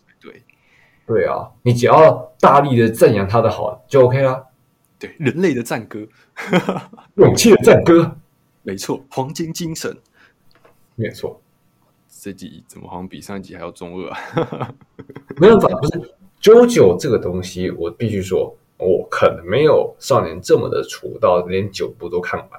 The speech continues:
Speaker 2: 但是它就是一个艺术品，它不是中二，它是一种潮流，就跟战斗潮流嘛，它是一种，
Speaker 1: 战斗潮流。
Speaker 2: 就跟死神是一种画风上的潮，它的招式是帅气，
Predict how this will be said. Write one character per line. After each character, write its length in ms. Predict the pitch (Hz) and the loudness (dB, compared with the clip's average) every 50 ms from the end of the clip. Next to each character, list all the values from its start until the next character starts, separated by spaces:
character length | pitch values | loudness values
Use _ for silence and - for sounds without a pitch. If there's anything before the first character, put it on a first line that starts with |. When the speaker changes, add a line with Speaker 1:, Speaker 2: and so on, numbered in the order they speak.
| - _ _ _ _ _ _ | -20 _ _ _ _ _ _
Speaker 2:
但 180 | - 233 208 156 | 0 2 2 2
是 320 | 120 120 110 95 82 - - _ _ _ _ | 0 -2 -6 -8 -8 -10 -14 _ _ _ _
它 160 | - - 196 | -4 -2 2
就 160 | 190 202 185 | 4 4 2
是 140 | 160 156 175 170 | 2 2 -2 -4
一 80 | 165 139 | -2 -4
个 100 | 120 120 120 120 | -4 -4 -4 -6
艺 200 | - 156 120 95 | -6 -6 -6 -6
术 220 | 87 - - 107 - | -6 -8 -10 -12 -12
品， 200 | - - - _ _ | -14 -18 -20 _ _
它 120 | _ 170 160 | _ -8 -8
不 200 | - - 104 92 | -8 -6 -6 -6
是 240 | 92 - 117 95 - - _ | -6 -6 -8 -8 -10 -12 _
中 280 | - 107 95 101 101 95 - | -4 -4 -2 -2 -6 -8 -2
二， 260 | - 117 - - - - | 0 0 0 0 0 -4
它 100 | - 135 | -8 -8
是 160 | - - - | -8 -8 -8
一 120 | - 180 - | -6 -6 -2
种 260 | - 117 87 - - _ | -2 -2 -2 -2 -6 _
潮 400 | - - - - 87 76 80 92 | -14 -14 -10 -6 -4 -2 -2 -2
流， 360 | 98 104 - - - - - _ _ _ _ _ | -2 -4 -6 -10 -14 -16 -20 _ _ _ _ _
就 140 | - 110 107 | -2 2 2
跟 300 | 107 110 113 110 101 - | 2 2 2 -2 -6 -2
战 160 | - 113 104 | 0 0 0
斗 80 | 107 98 | 0 -4
潮 200 | - - - - | -8 -6 -6 -6
流 160 | - - - | -4 -6 -8
嘛， 160 | - - - - _ _ _ _ _ _ _ | -10 -14 -18 -18 _ _ _ _ _ _ _
它 140 | - 143 | -4 -4
是 120 | 131 147 139 | -2 -2 -2
一 40 | 131 | -2
种， 80 | 120 | 0
Speaker 1:
战 100 | 113 95 | -2 -2
斗 60 | - | -2
潮 100 | - _ | -8 _
流。 60 | _ _ _ _ _ _ _ _ _ - | _ _ _ _ _ _ _ _ _ 2
Speaker 2:
就 100 | 196 196 | 6 6
跟 140 | 208 196 | 6 6
死 320 | 190 - - - - 101 87 | 4 0 -6 -8 -8 -10 -6
神 220 | 85 - 80 87 | -4 -4 -4 -4
是 180 | - - - - | -6 -8 -10 -8
一 100 | 123 131 | -8 -4
种 220 | - - - - - _ _ _ _ | -4 -4 -4 -4 -10 _ _ _ _
画 180 | _ 139 113 104 | _ 0 0 0
风 200 | 101 104 104 101 | -2 -4 -6 -4
上 160 | - 117 101 | -4 -6 -6
的 80 | 90 87 | -6 -8
潮， 420 | - - - - - - - - - _ | -10 -14 -18 -16 -14 -14 -16 -16 -18 _
它 140 | - 127 147 | -2 0 0
的 100 | 156 139 | 0 0
招 260 | 123 - 143 127 151 151 | -2 -4 -2 -2 0 -2
式 180 | 143 143 131 120 | -2 -4 -6 -6
是 140 | 117 117 110 | -6 -8 -10
帅 420 | 113 - - - - 143 90 - - | -12 -12 -12 -8 -4 -4 -4 -4 -6
气， 320 | - - - - - - | -10 -14 -16 -16 -18 -20